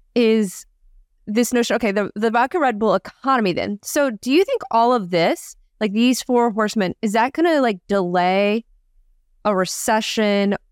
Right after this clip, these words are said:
I wanna hear your thoughts on, like, maybe more of a recess-, recessionary outlook. Um, what are your views there? Um, so I'll just let you,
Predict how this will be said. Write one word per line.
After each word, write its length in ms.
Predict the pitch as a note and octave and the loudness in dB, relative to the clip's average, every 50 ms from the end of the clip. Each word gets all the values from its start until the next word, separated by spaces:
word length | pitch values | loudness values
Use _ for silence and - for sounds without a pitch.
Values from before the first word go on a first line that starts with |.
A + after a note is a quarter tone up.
| _ _ _ - _ _ - | _ _ _ -20 _ _ 0
I 100 | G#3 A3+ | 0 2
wanna 160 | B3+ C#4+ D4 | 2 2 0
hear 180 | C4+ - D#4+ D4+ | 0 0 2 2
your 120 | C#4 C4 | 2 2
thoughts 360 | - - G3+ F#3+ F#3+ - - - - | 2 2 2 2 2 0 -2 -4 -2
on, 120 | G#3+ G3+ | -2 0
like, 160 | G3 F#3+ - | 0 0 0
maybe 220 | - G3 G3+ G#3 A#3+ | 0 0 2 2 2
more 160 | A#3 A#3 A3 | 2 2 2
of 80 | G3+ G3+ | 2 0
a 60 | F#3+ | 0
recess-, 580 | F3+ F3+ - - - F3+ E3+ F3+ - - - G#3 - - _ - | -2 -2 -4 -4 -2 -2 -2 -2 -4 -8 -10 -10 -10 -12 _ -4
recessionary 640 | G3 F#3+ - - F#3+ F#3+ - - G#3+ F#3+ F3+ D#3+ - _ _ _ - | -4 -4 -2 -2 -2 -2 -2 0 0 0 0 -2 -4 _ _ _ -2
outlook. 460 | E3+ E3+ D#3+ - A#3+ C4+ E4 - - - _ _ _ _ _ _ - | 0 0 0 0 0 0 0 -2 -6 -20 _ _ _ _ _ _ -2
Um, 240 | G3+ F#3+ F3+ F3 - _ _ _ _ - | -2 0 0 -2 -6 _ _ _ _ -8
what 300 | G3+ F#3+ F#3+ F#3 F#3+ F#3+ | -4 -2 0 2 2 2
are 80 | G3 | 2
your 200 | G3 G3 F#3 F3+ | 2 2 2 2
views 320 | E3+ F3 F3 D#3+ D#3+ D#3 - | 0 0 0 0 0 -2 -4
there? 420 | D3+ - F#3+ G3 A3 B3+ D#4+ F4+ - _ _ _ _ _ _ _ _ _ - | -4 -2 0 2 2 2 0 0 -2 _ _ _ _ _ _ _ _ _ -4
Um, 380 | F#3 F3+ F3 F3 E3+ E3+ E3+ E3+ | -2 0 0 2 0 0 -2 -4
so 200 | - - F#3+ F3+ | -2 0 0 0
I'll 80 | F#3 | 0
just 200 | F3+ G#3 G3 - | 0 -2 -4 -2
let 120 | A#3 G3 - | -2 -2 0
you, 200 | A3 G#3 F3+ | 0 -2 -2